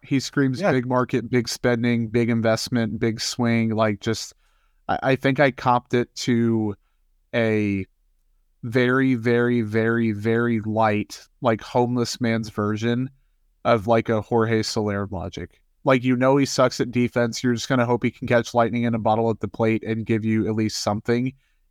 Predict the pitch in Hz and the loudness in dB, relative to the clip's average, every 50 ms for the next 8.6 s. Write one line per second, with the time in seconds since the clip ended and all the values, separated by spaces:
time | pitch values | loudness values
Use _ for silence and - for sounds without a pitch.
0 | - 131 127 120 117 107 107 123 123 120 120 110 101 117 117 117 113 117 113 113 | -2 0 0 0 0 0 2 2 2 2 2 0 0 0 0 2 4 2 2 2
1 | 117 127 113 107 104 110 113 110 117 110 - _ - 117 107 107 110 117 120 117 | 2 2 2 2 2 0 0 0 0 -2 -4 _ -2 0 0 0 0 -2 -2 -4
2 | - - 127 123 127 131 123 117 131 123 123 120 120 113 117 113 113 110 107 101 | -4 -2 -2 0 0 0 2 2 2 2 2 0 0 0 0 2 2 2 2 0
3 | - - - _ _ _ _ _ _ _ _ - 143 117 113 113 110 110 107 104 | -4 -10 -20 _ _ _ _ _ _ _ _ -12 -4 0 2 4 4 4 4 2
4 | 101 95 - _ - - 139 123 - 123 131 127 127 120 117 113 117 - - 110 | 0 -2 -6 _ -2 0 0 2 2 0 0 2 2 2 0 0 -2 -4 -2 -2
5 | 110 110 - - 113 - - 113 104 98 98 95 98 104 110 117 113 - _ _ | -2 -2 -2 -4 -4 -2 -2 -2 0 0 -2 -2 0 0 0 0 -2 -4 _ _
6 | _ - - - 117 113 110 - - - 117 113 113 - _ - 117 117 - - | _ -8 -2 -2 -2 -2 -2 -4 -4 -2 0 0 -2 -2 _ 0 0 0 0 0
7 | 117 127 131 135 139 139 - - 131 117 - - 120 117 120 120 120 117 113 110 | 0 2 2 2 2 0 -2 -4 -6 -6 -2 2 2 2 2 2 0 0 0 -2
8 | 104 - 107 117 113 113 117 117 113 113 110 110 | -2 -4 -2 0 0 2 2 2 0 0 0 -2